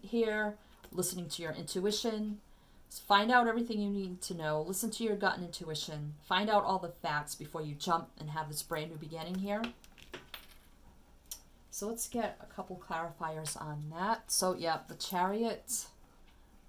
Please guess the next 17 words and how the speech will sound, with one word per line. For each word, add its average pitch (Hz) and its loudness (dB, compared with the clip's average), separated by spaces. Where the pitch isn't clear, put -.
and 170 -8
the 156 -6
Seven 160 -2
of 147 -10
Pentacles. - -10
So, 202 6
again, 190 2
<laughs> 247 0
this 196 0
is 196 0
like - 0
two 214 -2
conflicting 190 -2
energies. 170 -2
So 220 -4
you're 214 -2
gonna, 262 6